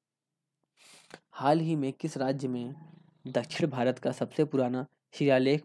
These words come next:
पाया गया है? ऑप्शन है गुजरात, आंध्र प्रदेश, मध्य प्रदेश या फिर केरल। देखिए हाल ही में किस राज्य में ना,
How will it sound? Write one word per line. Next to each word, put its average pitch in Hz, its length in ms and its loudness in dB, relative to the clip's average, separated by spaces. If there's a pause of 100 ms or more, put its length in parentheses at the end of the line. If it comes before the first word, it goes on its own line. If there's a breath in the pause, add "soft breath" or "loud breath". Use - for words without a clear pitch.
(100)
पाया 123 260 4
गया 123 220 2
है? 120 340 -8 (1040 loud breath)
ऑप्शन 139 380 2
है 143 240 -4
गुजरात, 131 680 -2 (880)
आंध्र 135 260 -2
प्रदेश, 131 580 0 (100)
मध्य 131 240 -6
प्रदेश 143 480 0
या 127 100 2
फिर 180 180 -6 (120)
केरल। 113 320 -4 (1700 loud breath)
देखिए 143 200 2
हाल 143 320 4
ही 160 160 4
में 135 260 0
किस 165 300 -2
राज्य 131 320 0
में 135 140 -4
ना, 180 160 -6